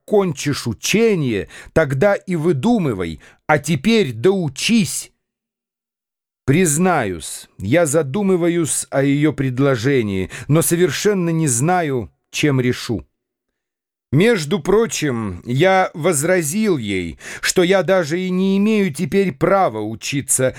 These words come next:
потому что должен трудиться, чтобы содержать маму и Лизу. Но она предлагает на то свои деньги и уверяет, что их достанет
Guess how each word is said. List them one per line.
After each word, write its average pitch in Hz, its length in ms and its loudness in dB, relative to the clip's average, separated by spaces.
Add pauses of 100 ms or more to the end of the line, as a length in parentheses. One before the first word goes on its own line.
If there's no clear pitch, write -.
(140)
потому 160 340 2
что - 160 -2
должен 156 460 0
трудиться, 156 640 0
чтобы 139 340 -2
содержать 135 760 0
маму 143 340 -2
и 147 100 0
Лизу. 151 460 -4 (520)
Но 147 240 4
она 151 420 0 (360)
предлагает 175 1040 2
на 151 180 -2
то 185 180 0
свои 170 460 -2
деньги 135 540 0
и 156 200 -2
уверяет, 151 800 2 (140)
что - 200 -2
их 160 280 0
достанет 151 720 -2